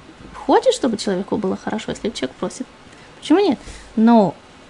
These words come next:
чего здесь не будет? Не будет здесь служения. Человек пришёл, попросил, получил, ушёл. Служения здесь нет.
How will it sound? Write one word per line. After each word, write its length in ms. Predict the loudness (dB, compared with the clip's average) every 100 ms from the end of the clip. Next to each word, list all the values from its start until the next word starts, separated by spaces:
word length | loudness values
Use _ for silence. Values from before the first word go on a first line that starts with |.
| -20 -20 -20 -20 -16 -4
чего 300 | 0 4 4
здесь 280 | 2 -2 0
не 120 | 0
будет? 280 | 0 -2 0
Не 80 |
будет 300 | 0 0 0
здесь 260 | 2 0 0
служения. 560 | 0 0 0 -2 -4 -8
Человек 280 | -6 0 0
пришёл, 500 | 0 -2 4 4 4 0
попросил, 640 | -4 -2 -4 0 0 0 0
получил, 520 | -2 -2 -2 -2 0
ушёл. 260 | -2 -4 -8
Служения 480 | -4 0 0 0 0
здесь 280 | -2 -2
нет. 140 | -6